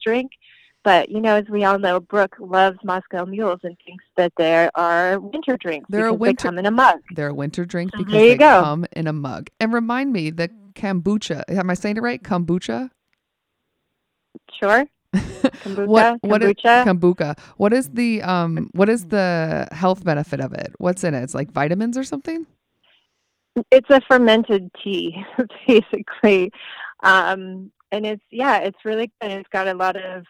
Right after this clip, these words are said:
Speaker 1: like, the probiotic. It's good for your, good for your gut.
Speaker 2: Oh, that's right. It's probiotics. That's what it, I know there was some, s-,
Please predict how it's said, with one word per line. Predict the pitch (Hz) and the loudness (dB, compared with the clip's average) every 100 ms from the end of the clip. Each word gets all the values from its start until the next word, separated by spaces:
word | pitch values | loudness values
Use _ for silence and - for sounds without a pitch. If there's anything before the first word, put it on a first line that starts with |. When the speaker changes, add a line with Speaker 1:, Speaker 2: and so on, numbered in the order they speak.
| _ | _
Speaker 1:
like, | 185 185 180 | -12 -12 -12
the | 190 180 180 165 - | -14 -12 -16 -18 -8
probiotic. | 190 180 180 175 175 - | -8 -4 -4 -2 -4 -4
It's | 208 - | -10 -4
good | 311 - | -4 -2
for | |
your, | 254 226 208 - _ | -2 -2 -4 -10 _
good | 220 - | -10 -6
for | |
your | 180 175 | -6 -2
gut. | 151 147 - _ _ - | -2 -2 -6 _ _ -2
Speaker 2:
Oh, | 214 | 0
that's | 226 220 | 0 -2
right. | 185 165 | 0 2
It's | 165 - | 0 -4
probiotics. | - 175 160 143 131 120 - | 0 2 2 2 0 -2 -8
That's | - 156 | -6 -4
what | - | -4
it, | - | -2
I | 185 | 0
know | 277 | 0
there | 339 | 2
was | 262 220 | 0 0
some, | 214 | -4
s-, | 160 | -4